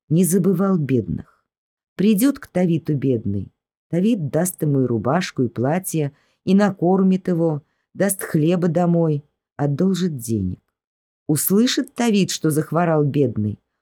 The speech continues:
он придет к нему, утешит больного, позовет врача, оставит денег на лекарства и на еду. Умрет бедный,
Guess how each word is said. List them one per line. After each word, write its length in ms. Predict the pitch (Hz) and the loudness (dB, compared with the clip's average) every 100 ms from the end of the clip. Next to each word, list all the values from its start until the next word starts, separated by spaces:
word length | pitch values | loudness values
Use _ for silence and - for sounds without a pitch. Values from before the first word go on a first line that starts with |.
| _ | _
он 200 | 190 202 | 0 2
придет 460 | 202 214 160 185 185 | 2 0 2 0 0
к 100 | - | 0
нему, 440 | 180 175 170 170 - _ _ _ _ - | 2 4 2 -2 -6 _ _ _ _ -2
утешит 600 | 208 - 175 165 170 143 | -2 0 0 0 0 -2
больного, 680 | 160 160 160 151 147 143 147 _ _ _ _ - | 0 2 2 2 0 -4 -8 _ _ _ _ -4
позовет 500 | 165 220 226 254 - | 0 2 2 0 -2
врача, 680 | 196 208 - 143 147 165 165 _ _ _ | -2 -2 -4 -4 -4 -6 -12 _ _ _
оставит 560 | - 190 - 240 220 156 | -2 -2 0 0 0 0
денег 420 | 131 196 208 196 | 2 2 2 2
на 120 | 190 | 0
лекарства 640 | 185 185 190 180 180 - 165 | 2 0 -2 -2 -4 -4 -2
и 100 | 170 | 0
на 180 | 170 | 2
еду. 320 | 170 147 160 160 _ _ _ _ _ _ | 0 0 -2 -4 _ _ _ _ _ _
Умрет 440 | 170 175 160 240 190 | 2 4 4 2 0
бедный, 600 | 151 175 135 113 120 | 0 0 0 -2 -6